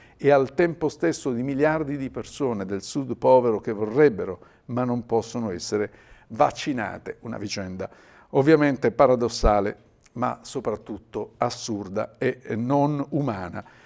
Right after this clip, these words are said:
E veniamo al Sole ventiquattro Ore che si occupa delle vicende economiche con il cashback in panne, ristori inps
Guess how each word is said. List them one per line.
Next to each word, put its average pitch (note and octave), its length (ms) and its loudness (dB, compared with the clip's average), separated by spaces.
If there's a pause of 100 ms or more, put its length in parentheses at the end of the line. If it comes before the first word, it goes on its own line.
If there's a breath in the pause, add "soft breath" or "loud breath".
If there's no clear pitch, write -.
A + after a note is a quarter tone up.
(200 loud breath)
E D#3 100 4
veniamo F3 320 8
al D#3 100 4
Sole E3+ 220 6
ventiquattro D#3 680 4
Ore C#3+ 240 8
che A#2+ 160 2
si C#3 180 0
occupa C3 800 6
delle A#2 460 2
vicende A2+ 460 0
economiche A2+ 760 0
con G#2+ 200 -2
il G#2+ 260 -6
cashback D3 640 0
in C#3+ 220 -4
panne, G2+ 540 2
ristori D3 800 0
inps G#2+ 320 -8